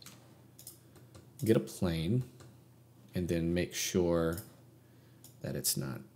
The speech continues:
coming through the bottom all the way. We'll go back to cycles, and I'm gonna go ahead and get a light, area light. We're gonna put one, we're gonna put one above it at a strength of, like, five hundred.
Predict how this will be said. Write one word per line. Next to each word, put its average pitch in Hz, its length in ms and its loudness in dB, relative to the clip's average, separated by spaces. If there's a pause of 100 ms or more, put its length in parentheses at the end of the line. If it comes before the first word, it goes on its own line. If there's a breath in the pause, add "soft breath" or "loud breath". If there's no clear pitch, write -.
(600)
coming 82 220 -2
through - 160 -8
the 76 80 -8
bottom 67 400 -6
all - 80 -12
the - 80 -10
way. 55 240 -10 (1800 soft breath)
We'll 101 80 2
go 98 100 4
back 90 220 4
to 87 80 2
cycles, 95 920 8 (180)
and 87 100 0
I'm 90 120 2
gonna 90 100 2
go 85 160 2
ahead 85 280 0
and 82 140 -2
get 82 120 0
a 78 40 -4
light, 120 400 10 (440)
area 120 260 12
light. 117 340 8 (160)
We're 104 120 8
gonna 101 160 10
put - 220 4
one, 131 580 6 (1400 soft breath)
we're 104 80 0
gonna 101 120 6
put 98 180 2
one 107 460 4
above 107 580 8
it 92 440 2
at 92 120 2
a 90 60 8
strength 95 380 4
of, 85 120 2
like, 85 220 4
five - 840 2
hundred. 85 480 0